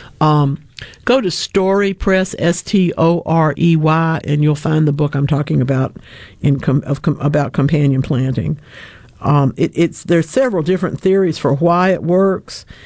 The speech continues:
and one of them certainly is the diversity that you include in the garden when you do that companion planting. Okay? All right. Um,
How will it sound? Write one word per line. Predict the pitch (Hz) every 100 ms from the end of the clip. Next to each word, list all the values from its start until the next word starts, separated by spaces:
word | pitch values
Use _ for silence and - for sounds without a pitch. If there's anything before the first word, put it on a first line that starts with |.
| - -
and | 160 156 156
one | 175 180
of |
them | 147 143
certainly | 180 170 156 151
is | 139
the | -
diversity | 143 135 143 143 139 135
that | 127 131 -
you | 135
include | 131 123 - 156 151 143
in | - 156
the | 147
garden | 139 135 139 135
when | 147 139
you | 135
do | 139
that | 131 123 -
companion | 131 143 127 117 113
planting. | 120 110 104 87 - -
Okay? | 151 147 214 302 330 _
All | - -
right. | - 110 95 78 - - - - - - - - -
Um, | 160 156 151 147 147